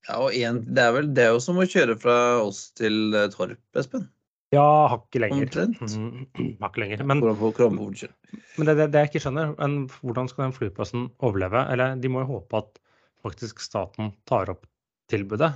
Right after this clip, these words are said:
Speaker 2: eller at noen, fordi å drive en flyplass basert på fem ukentlige avganger,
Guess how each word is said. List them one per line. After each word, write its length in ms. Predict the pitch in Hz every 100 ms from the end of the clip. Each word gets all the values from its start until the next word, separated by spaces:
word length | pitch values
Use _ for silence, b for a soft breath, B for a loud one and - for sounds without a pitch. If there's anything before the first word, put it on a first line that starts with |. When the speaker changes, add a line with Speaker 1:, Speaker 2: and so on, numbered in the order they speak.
| 151
Speaker 2:
eller 320 | 123 95 110
at 80 | 123
noen, 200 | 110 127
fordi 280 | 127 120 117 117 b b b b b
å 100 | -
drive 280 | 131 127 101
en 80 | 113
flyplass 340 | 110 90 110
basert 400 | - 123 - -
på 80 | -
fem 380 | - _ - 123
ukentlige 400 | 113 104 95 131
avganger, 440 | 123 101 107 151